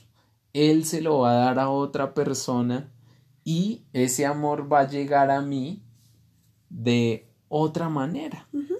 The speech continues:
Speaker 1: ¿sí? Entonces, me parece que es importante entender eso,
Speaker 2: Sí.
Speaker 1: ¿no?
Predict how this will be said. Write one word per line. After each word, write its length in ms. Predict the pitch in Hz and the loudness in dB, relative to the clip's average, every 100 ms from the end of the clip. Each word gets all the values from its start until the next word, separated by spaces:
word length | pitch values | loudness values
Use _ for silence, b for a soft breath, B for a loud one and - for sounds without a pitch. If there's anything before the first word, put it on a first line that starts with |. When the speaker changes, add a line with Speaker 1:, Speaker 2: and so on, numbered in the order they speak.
| - | -8
Speaker 1:
¿sí? 340 | - 147 180 320 | -8 -4 -4 -4
Entonces, 680 | 127 123 127 123 131 143 - | -6 -2 0 0 -2 -4 -4
me 180 | 143 139 | -6 -2
parece 460 | 131 127 127 156 | -2 0 -2 -4
que 180 | 185 156 | -4 -2
es 260 | 127 - b b b - | -2 -6 b b b -6
importante 800 | 143 147 147 147 117 117 117 | -6 -2 -2 -2 -2 -4 -4
entender 520 | 127 170 135 131 110 104 | -6 -6 -6 -4 -4 -4
eso, 260 | 104 - _ _ _ _ _ _ - | -8 -12 _ _ _ _ _ _ -10
Speaker 2:
Sí. 160 | - | -6
Speaker 1:
¿no? 300 | 107 110 190 | -6 -6 -10